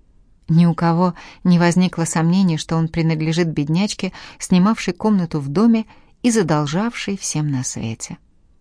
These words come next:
А в кармане её платья нашли документы на имя графини де Ламотт. В полицейском участке быстро вынесли вердикт о самоубийстве, ибо бедняки никого не интересуют,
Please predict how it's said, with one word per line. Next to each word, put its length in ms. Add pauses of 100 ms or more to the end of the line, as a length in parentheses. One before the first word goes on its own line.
(360)
А 60
в 80
кармане 480
её 120
платья 520 (480)
нашли 260
документы 720
на 240
имя 180
графини 760 (120)
де 180
Ламотт. 800 (680)
В 120
полицейском 560
участке 420
быстро 380
вынесли 380
вердикт 520 (140)
о 100
самоубийстве, 800 (500)
ибо 320
бедняки 500
никого 320
не 180
интересуют, 880